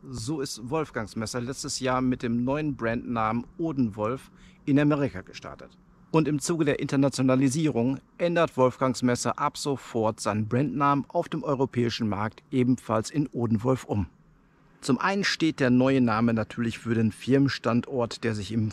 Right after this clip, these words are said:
wunderschönen Odenwald befindet. Zum anderen bleibt natürlich das traditionelle Wolf erhalten und die Firma bleibt seinem Rudel treu. Doch kommen wir zu den Neuigkeiten.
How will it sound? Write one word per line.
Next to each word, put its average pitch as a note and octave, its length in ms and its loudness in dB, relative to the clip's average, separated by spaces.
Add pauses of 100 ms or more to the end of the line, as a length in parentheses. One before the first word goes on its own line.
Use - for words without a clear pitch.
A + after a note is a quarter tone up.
wunderschönen B2+ 640 0
Odenwald C#3 520 -2
befindet. D#2+ 460 -16 (160)
Zum - 220 -6
anderen A#2 300 2
bleibt A2 180 -2
natürlich A2+ 280 -2
das G2+ 140 -4
traditionelle A2+ 760 -2
Wolf B2 240 0
erhalten A#2+ 580 0 (560)
und C#3+ 280 -2
die D3+ 60 -6
Firma A2+ 300 2
bleibt G#2 380 -2
seinem G2 300 -2
Rudel G#2+ 260 -4
treu. E2+ 320 -10 (1300)
Doch - 160 0
kommen A#2+ 160 2
wir A#2 80 0
zu - 120 -4
den B2 140 2
Neuigkeiten. F2 560 -6